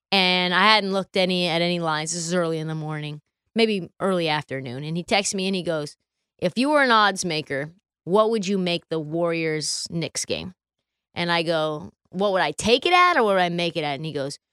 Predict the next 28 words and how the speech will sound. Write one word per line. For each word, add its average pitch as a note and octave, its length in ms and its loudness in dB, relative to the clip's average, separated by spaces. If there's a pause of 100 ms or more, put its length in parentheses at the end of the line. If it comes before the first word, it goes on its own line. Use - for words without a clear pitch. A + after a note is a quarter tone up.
(180)
"What C4+ 220 6
would D#4 180 0
you C4+ 120 2
feel A#3 400 0
like F3+ 200 2
right G3+ 320 4
on A3+ 200 4
the G#3 160 2
edge F#3+ 260 2
of? D3 200 -6
Like, D3+ 140 -4
what F#3+ 220 2
would G3+ 140 0
you F#3+ 80 -6
set F3+ 240 -2
the F#3 100 -2
line D#3 260 -2
where E3 100 -6
you E3 140 -4
really G3+ 320 -2
don't G3 100 -2
wanna F3+ 120 -2
play F3 180 -6
either D#3+ 160 -4
side?" C#3 280 -4
And D3+ 80 -8
I D3 60 -6
said, B2+ 220 -8